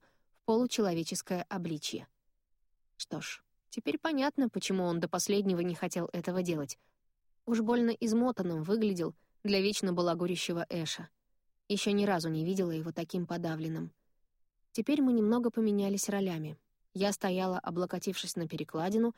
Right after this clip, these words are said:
и невесомо гладила отполированное временем дерево, а кот в своей обычной манере сидел совершенно по-кошачьи, даром что Нека в своём человеческом обличье. Нежно погладив перекладину,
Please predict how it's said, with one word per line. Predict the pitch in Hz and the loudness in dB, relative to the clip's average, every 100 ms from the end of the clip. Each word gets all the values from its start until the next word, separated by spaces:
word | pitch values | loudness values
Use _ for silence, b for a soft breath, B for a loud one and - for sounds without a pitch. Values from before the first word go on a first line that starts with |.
| b b b - | b b b 0
и | |
невесомо | 269 254 226 - 254 226 | 4 4 4 2 4 4
гладила | 196 208 220 214 196 | 4 2 4 4 2
отполированное | - 190 185 196 208 202 196 185 | 0 0 2 2 2 2 2 0
временем | 185 185 185 185 190 | 0 0 2 2 2
дерево, | 190 165 156 - _ _ _ _ - | 0 -2 -8 -12 _ _ _ _ -6
а | 247 | -4
кот | - 370 | -2 -4
в | - | -2
своей | 196 190 190 | 0 2 2
обычной | - 180 196 - 196 | 0 -2 -2 0 0
манере | 185 175 208 254 233 - _ _ _ | 0 2 2 4 2 -2 _ _ _
сидел | - 233 233 220 | -2 2 4 2
совершенно | - 196 - 220 208 190 | 2 0 0 2 2 0
по-кошачьи, | 190 190 190 185 156 - - 165 _ _ - | -4 -4 -4 -6 -6 -8 -12 -18 _ _ -4
даром | 226 240 214 | 2 2 2
что | 202 - | 0 -2
Нека | 185 208 - - | 0 0 -2 -6
в | |
своём | - 170 170 | -4 -2 -2
человеческом | 160 165 156 143 - - 170 | -2 -2 -2 -2 -6 -4 -2
обличье. | 175 165 151 - - _ _ _ _ _ _ _ _ _ _ _ 233 | 0 -2 -4 -8 -12 _ _ _ _ _ _ _ _ _ _ _ -2
Нежно | 285 269 233 | 2 2 2
погладив | 208 202 226 226 - | 0 0 2 0 -2
перекладину, | 190 180 226 254 220 170 | -4 -2 0 0 0 -2